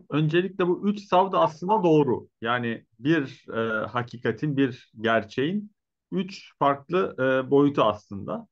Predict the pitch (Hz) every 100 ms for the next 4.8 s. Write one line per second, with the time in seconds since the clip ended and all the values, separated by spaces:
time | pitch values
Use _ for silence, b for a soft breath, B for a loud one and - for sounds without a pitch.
0 | _ _ _ _ 135 165 165 175 165 156
1 | - _ _ _ _ - 123 117 156 156
2 | 160 180 180 170 147 156 165 131 110 98
3 | 98 98 95 - 95 92 - - 214 -
4 | _ _ _ - 151 147 202